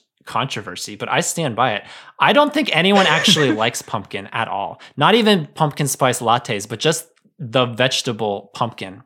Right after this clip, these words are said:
Speaker 1: I don't think people enjoy it. And we're all pretending. We all, like,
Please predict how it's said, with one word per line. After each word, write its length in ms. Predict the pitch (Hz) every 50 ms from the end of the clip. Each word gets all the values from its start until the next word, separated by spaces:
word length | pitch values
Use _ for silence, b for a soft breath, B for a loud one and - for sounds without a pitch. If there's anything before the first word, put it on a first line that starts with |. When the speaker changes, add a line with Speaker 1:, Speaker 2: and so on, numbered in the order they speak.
| _ _
Speaker 1:
I 120 | - 135 143
don't 180 | 170 175 165
think 220 | - 180 160 - -
people 320 | - 156 139 147 135 120
enjoy 340 | 113 113 110 107 107 110 113
it. 180 | 101 95 - - B B B B B B B
And 320 | - 123 123 120 117 117
we're 100 | 131 143
all 140 | 139 143 147
pretending. 580 | 147 - 160 - - 147 139 131 120 107 104 107
We 140 | 117 127
all, 220 | 131 139 147 147 147
like, 360 | 139 135 127 - - -